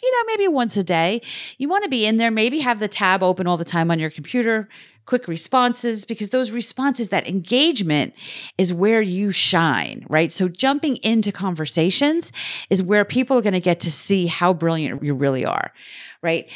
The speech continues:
LinkedIn's algorithm, you know, listen, it changes all the time. So I hate to even use the word algorithm in this podcast,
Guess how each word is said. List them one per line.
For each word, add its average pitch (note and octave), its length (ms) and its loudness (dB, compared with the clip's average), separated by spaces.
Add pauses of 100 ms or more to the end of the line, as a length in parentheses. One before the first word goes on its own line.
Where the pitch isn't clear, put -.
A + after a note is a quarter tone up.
(160)
LinkedIn's E4+ 460 0
algorithm, B3 680 0 (100)
you A3+ 140 0
know, G3 120 2
listen, F#3+ 280 -2
it F3+ 100 -6
changes F#3+ 320 0
all F3 100 2
the E3+ 80 0
time. B3+ 320 0
So C4 100 -2
I G#3+ 120 2
hate D#4+ 220 0
to F4 60 -2
even C#4+ 240 0
use C#4+ 180 -2
the E4 80 -2
word D4 120 2
algorithm C4+ 460 2
in C4+ 80 2
this C4 140 0
podcast, C4 560 -2